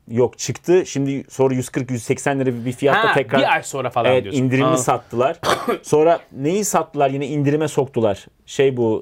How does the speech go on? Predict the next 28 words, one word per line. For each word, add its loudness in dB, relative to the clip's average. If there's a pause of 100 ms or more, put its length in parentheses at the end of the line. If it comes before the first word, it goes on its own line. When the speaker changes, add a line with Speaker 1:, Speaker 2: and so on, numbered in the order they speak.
Speaker 1:
Cyborg'da 0
oyun 0
ismi -8
neydi? -2 (960)
Speaker 2:
Öyle 0
anlatıyorsun -4
ki -6
oyunları -6
anlamıyorum. -8 (100)
Speaker 1:
Yani 2
Speaker 2:
Cyborg'da 0
Speaker 1:
şu -4
Speaker 2:
oyun 2
ne 0
ya? 4
Speaker 1:
robotlar -2
mobotlar -2
var -2
diye -2
tercih -2
yapıyordun, -4
sonunu -6
değiştiriyordun -6
Speaker 2:
Horizon'ı 0
Speaker 1:
ya. -8
Speaker 2:
mı -10
diyorsun? -16
Speaker 1:
Yo, -10